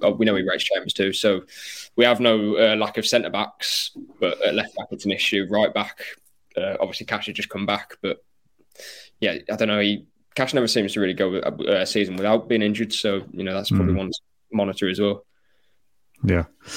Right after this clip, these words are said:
Speaker 2: Uh, the phrase that Villa tweeted earlier was, "In terms of Lucas, it's a complicated one that's going to rumble on for a few more weeks before we can assess it."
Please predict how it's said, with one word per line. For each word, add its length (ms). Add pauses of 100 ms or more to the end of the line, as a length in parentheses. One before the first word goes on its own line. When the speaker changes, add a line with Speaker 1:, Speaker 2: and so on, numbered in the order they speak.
(260)
Speaker 2:
Uh, 160
the 100
phrase 340
that 80
Villa 200
tweeted 320
earlier 240
was, 180
"In 120
terms 260
of 80
Lucas, 460
it's 160
a 40
complicated 800
one 340
that's 140
going 180
to 120
rumble 360
on 220
for 200
a 40
few 240
more 220
weeks 420
before 300
we 100
can 140
assess 300
it." 120